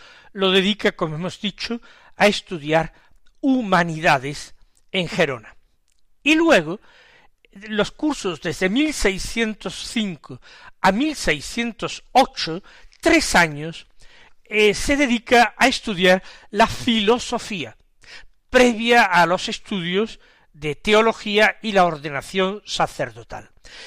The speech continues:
¿Y dónde hace sus estudios de filosofía? Pues ya como un joven jesuita, religioso, que tiene votos de pobreza, castidad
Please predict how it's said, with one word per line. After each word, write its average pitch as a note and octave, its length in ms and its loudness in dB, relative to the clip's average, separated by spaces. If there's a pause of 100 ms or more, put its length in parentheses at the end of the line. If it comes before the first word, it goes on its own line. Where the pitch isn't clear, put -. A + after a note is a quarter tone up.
(180)
¿Y C#4+ 140 2
dónde C#4+ 400 4
hace A3 260 4
sus - 300 -10
estudios E3+ 480 -6
de D3+ 100 -6
filosofía? C4 760 0 (1080)
Pues A#3 220 2
ya D4+ 240 6 (100)
como D#3 380 -8
un G3 160 -8
joven D#3+ 360 0
jesuita, A#3+ 680 0
religioso, E3 800 -2
que D3 100 -14
tiene E3 380 -6 (340)
votos E3+ 760 0
de D3+ 100 -4
pobreza, E3 520 -2
castidad D#3 680 0